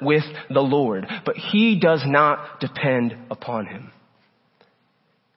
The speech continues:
Moving along, in Luke eighteen, uh, verses fifteen, sixteen, and seventeen, we find Jesus' welcoming attitude towards children when it looks at verses sixteen and seventeen. They say,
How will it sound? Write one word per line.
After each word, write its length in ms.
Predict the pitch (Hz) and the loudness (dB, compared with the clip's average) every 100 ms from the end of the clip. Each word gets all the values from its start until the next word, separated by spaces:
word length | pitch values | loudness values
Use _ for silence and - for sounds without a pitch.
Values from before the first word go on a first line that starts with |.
| _ _ _ _ _ - | _ _ _ _ _ -6
Moving 280 | 131 127 | -2 0
along, 460 | 123 123 131 135 139 - - - - | 2 2 4 2 0 -8 -20 -20 -4
in 160 | 120 123 | -2 0
Luke 220 | 135 - - | 0 -2 -4
eighteen, 540 | 135 135 139 135 139 123 - - | -4 -4 -2 0 0 -4 -14 -14
uh, 160 | 107 101 | -10 -4
verses 280 | 123 - - | -4 -4 -6
fifteen, 500 | 147 - 139 131 - | -6 -2 -2 -2 -6
sixteen, 340 | - 147 - 123 | -10 -8 -4 -4
and 80 | |
seventeen, 580 | 117 127 131 123 120 123 - - - - | -2 -2 -2 -4 -4 -6 -6 -16 -18 -6
we 80 | 143 | 0
find 240 | 151 143 | 2 2
Jesus' 460 | 139 135 127 143 123 - - | 2 -2 -4 -6 -6 -10 -6
welcoming 640 | 120 143 151 160 151 151 | 2 4 4 2 2 2
attitude 540 | 123 120 117 123 123 120 - - | 2 0 0 -2 -4 -6 -12 -6
towards 240 | 117 110 - | -4 -4 0
children 360 | 151 120 101 95 - - | 0 2 -2 -4 -10 -6
when 100 | 113 | -2
it 40 | |
looks 280 | 117 117 - - _ _ | -2 -4 -6 -10 _ _
at 220 | 113 107 117 | -4 -4 -2
verses 300 | 120 - - | -2 -2 -6
sixteen 300 | 117 - 110 | -8 -6 -6
and 100 | 104 | -4
seventeen. 400 | 107 98 - 113 | -4 -6 -10 -10
They 60 | |
say, 300 | 104 131 110 | -4 0 0